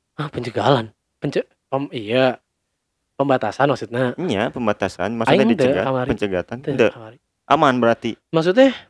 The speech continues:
Speaker 1: lamun pos-posna aya,
Speaker 2: Mm-mm.
Speaker 1: cuman teu kunaon orang teu kapariksa.
Speaker 2: Teu kapariksa.
Speaker 1: Heeh. Tapi teu kabeh sih rok soalna nu kasih, dikasih sikeun aya.
Speaker 2: Heeh.
Speaker 1: Tapi pas urang alhamdulillah na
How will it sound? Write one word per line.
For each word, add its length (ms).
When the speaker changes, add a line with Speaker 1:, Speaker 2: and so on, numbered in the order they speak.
Speaker 1:
lamun 280
pos-posna 420
aya, 400
Speaker 2:
Mm-mm. 100
Speaker 1:
cuman 260
teu 160
kunaon 320
orang 140
teu 100
kapariksa. 720
Speaker 2:
Teu 100
kapariksa. 480
Speaker 1:
Heeh. 220
Tapi 200
teu 140
kabeh 280
sih 140
rok 140
soalna 260
nu 140
kasih, 260
dikasih 320
sikeun 260
aya. 540
Speaker 2:
Heeh. 240
Speaker 1:
Tapi 180
pas 140
urang 200
alhamdulillah 600
na 260